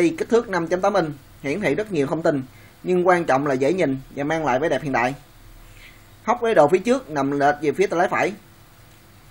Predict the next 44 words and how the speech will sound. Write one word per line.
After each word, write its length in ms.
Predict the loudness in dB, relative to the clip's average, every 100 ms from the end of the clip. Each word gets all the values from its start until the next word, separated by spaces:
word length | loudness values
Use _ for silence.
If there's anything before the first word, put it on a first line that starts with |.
| -14 2
Yamaha 340 | 2 4 4
Nvidia 300 | 2 4 4 6
dùng 180 | 0 2
chìa 100 | -2
khóa 180 | 2 0
thông 140 | 4
minh, 180 | 2 0 -6 -20 -20 -20 -2
có 120 | -2
chức 200 | -2 -4
năng 180 | -2 0
khởi 180 | 0 2
động 160 | 2
xe 160 | 2 0
không 200 | 0 -4
cần 160 | -4
chìa 200 | 0 0
và 160 | 0 -2
mở 120 | -2
cốp. 280 | 2 2 2 -10 -20 -20 -20 -20 -20 -20 -4
Ngoài 140 | 4 6
ra, 140 | 4
các 140 | 2
kỹ 100 | -2
sư 220 | 2 4 4
còn 180 | 4 2
tích 180 | -2 2
hợp 240 | 2 2
nút 180 | -2 -2
ngắn 200 | -4 0
động 140 | -2
cơ 180 | 2 0
tạm 120 | 0 2
thời 240 | 2 2 -4 -18 -20 -4
ở 120 | 0
phía 140 | 2
tay 140 | 4 4
lái 140 | 4
phải. 240 | 2 -2 -2 -14 -20 -20 -20 -20 -20 -20 -20 -12
Theo 100 | -6
nhà 160 | 0 0
sản 160 | 0 0
xuất, 280 | 0 2
Yamaha 340 | 4 4 2 0
Nvidia 240 | 2 2